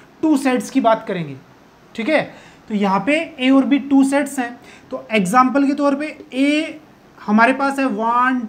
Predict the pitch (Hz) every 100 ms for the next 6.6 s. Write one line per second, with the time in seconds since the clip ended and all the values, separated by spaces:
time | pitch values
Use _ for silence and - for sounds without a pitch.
0 | - 247 247 254 240 208 185 151 127 -
1 | - - - - - - 220 220 240 190
2 | 175 269 262 247 254 262 254 - 254 254
3 | 262 - - _ - - - - - -
4 | - - - - - - - - - -
5 | - - 226 247 254 262 254 - 240 247
6 | 254 240 - - 165